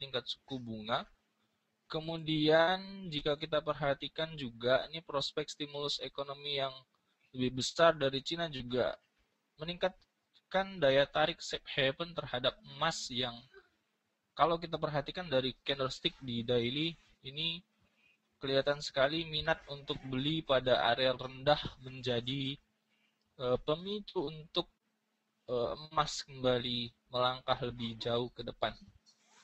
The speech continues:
Pola breakout yang terjadi pada daily, kita perhatikan, menjadi, eh, poin penting untuk rebound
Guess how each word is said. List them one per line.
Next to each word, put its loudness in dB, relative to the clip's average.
Pola 12
breakout 8
yang 4
terjadi 4
pada 8
daily, 6
kita -10
perhatikan, -4
menjadi, 6
eh, 6
poin 4
penting 0
untuk 2
rebound 4